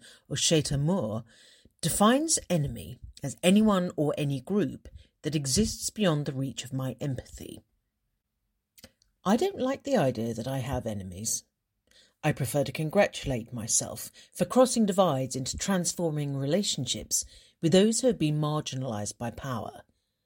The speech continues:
I certainly don't like her suggestion that there are any people or groups of people that exist beyond the reach of my empathy.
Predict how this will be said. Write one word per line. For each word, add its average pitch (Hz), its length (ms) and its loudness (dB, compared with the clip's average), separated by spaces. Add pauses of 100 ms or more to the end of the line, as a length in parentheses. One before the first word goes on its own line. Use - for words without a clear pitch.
(520)
I 139 120 -4
certainly 127 420 -2
don't 135 240 -4
like 123 280 -6
her 131 120 -4
suggestion 135 640 0
that 123 220 -4
there 143 180 0
are 143 140 0
any 196 360 2 (380)
people 131 540 -2
or 135 200 -2
groups 147 520 0
of 113 100 -12
people 120 460 -8
that 135 100 -4
exist 135 480 0 (340)
beyond 156 440 2
the 143 80 0
reach 139 340 -2
of 131 80 -10
my 156 220 -2
empathy. - 560 -8